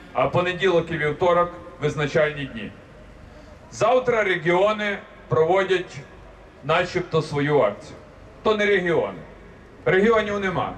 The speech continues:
Крім Януковича і Азарова і Рибака, оце і всі регіони. А ті, кого вони зводять... То забідовані люди. То бюджетники, вчителі, які заробляють по тисячу з гаком гривень.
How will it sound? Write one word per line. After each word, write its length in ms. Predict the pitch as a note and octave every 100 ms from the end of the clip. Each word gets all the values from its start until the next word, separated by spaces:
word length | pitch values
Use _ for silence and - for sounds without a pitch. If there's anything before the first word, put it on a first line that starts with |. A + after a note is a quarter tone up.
| -
Крім 180 | E3+
Януковича 720 | F#3+ G3+ G3+ A#3 G3+ F3+ G3
і 60 | F#3
Азарова 520 | F3+ F3 G3 F3+ F3
і 80 | E3+
Рибака, 400 | E3+ E3+ F#3 A3+
оце 260 | E3 D3+ F#3
і 80 |
всі 180 | F3+ F3+
регіони. 460 | D#3+ D#3 C3+ G2+ F#2 - - - - C4+ - - - - - - - - -
А 180 | - E3+
ті, 220 | - C4+
кого 320 | C4 A#3+ A3 A#3
вони 300 | A3 G#3+ G3+
зводять... 720 | D#3 A3+ A#3 D#3 C3+ A#2+ - - - - - - - - -
То 100 | G#3+
забідовані 720 | F#3 A3 A3 A3+ G#3+ G3+ F3+
люди. 300 | D#3 A#2 F#2+ E2 - - - - - - -
То 80 | A#3+
бюджетники, 800 | A#3 G3 G3+ G#3 G3+ E3+ D#3+ C#3
вчителі, 560 | C3+ G#3 G#3 A3+ A#3+
які 240 | A3 G#3+ F#3+
заробляють 680 | G3 F#3+ F#3+ G#3+ G3+ F#3+
по 100 | -
тисячу 500 | F#3+ A#3 G#3+ F#3+ E3+
з 60 | D3+
гаком 340 | E3+ F3 D#3+
гривень. 360 | C3+ C#3 B2+ G#2+